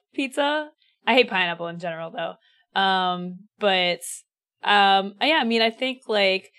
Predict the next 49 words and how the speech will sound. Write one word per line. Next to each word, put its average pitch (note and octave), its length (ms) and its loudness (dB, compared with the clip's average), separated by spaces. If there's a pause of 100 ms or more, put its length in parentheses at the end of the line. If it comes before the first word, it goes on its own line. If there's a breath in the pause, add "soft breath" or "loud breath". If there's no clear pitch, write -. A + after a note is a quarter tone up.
(400 soft breath)
sometimes D#4+ 340 -2
it C4 60 -16
doesn't C#4+ 220 0
even B3 160 -2
have A3 120 -6
to A3+ 60 -6
be, G#3+ 80 0
like, G3 120 -4
a - 80 -10
question. F3 560 -6
Sometimes A#3 340 -6
you A#3 60 -12
can A3+ 100 -6
just G#3 120 -10
start G3+ 200 -4
talking F3+ 300 -6
about F3 360 -4
something F#3 240 -12
you've F3 160 -10
experienced, G3 600 -4
maybe F#3+ 180 -2
a F#3 60 -2
recent F3 340 -12
show A#3 300 -4
that C#4 140 -2
you've B3+ 140 -8
watched, B3 460 -2
a F#3 40 -14
recent F3 320 -12
movie, B3+ 560 -4 (360 soft breath)
um, F3+ 360 -2 (100)
something A3 260 -2
that's G3 240 -2
out G3 240 2
that F#3+ 140 -4
you F#3+ 100 -4
want F#3 160 -6 (140)
chat's F#3+ 240 -4
opinion G#3 300 -6
on. A#3 100 -4
Like, G#3 160 -2
"Hey, A3 220 0
guys, F#3+ 280 -2
have G3 100 -6
you F#3+ 60 -10
seen F#3+ 180 -8
the G3 60 -8
new F#3+ 160 -8
Jurassic F3+ 420 -12